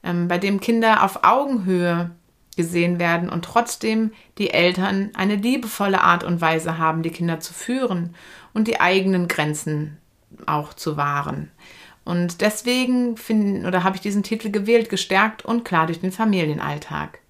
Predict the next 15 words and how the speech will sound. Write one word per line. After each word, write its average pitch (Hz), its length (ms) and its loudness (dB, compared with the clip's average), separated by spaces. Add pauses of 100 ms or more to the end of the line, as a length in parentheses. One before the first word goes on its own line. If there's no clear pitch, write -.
(400)
weil 180 120 2
ich 185 140 -4
mit 190 160 0
dieser 175 300 2
Arbeit 262 560 4 (440)
dich 302 220 2
dabei 208 320 4
begleiten 190 520 0
möchte, 160 300 -4
in 160 120 -2
deine 151 340 -2
eigene 247 380 2
Kraft - 380 -2
zu 190 100 -8
finden, 165 600 -8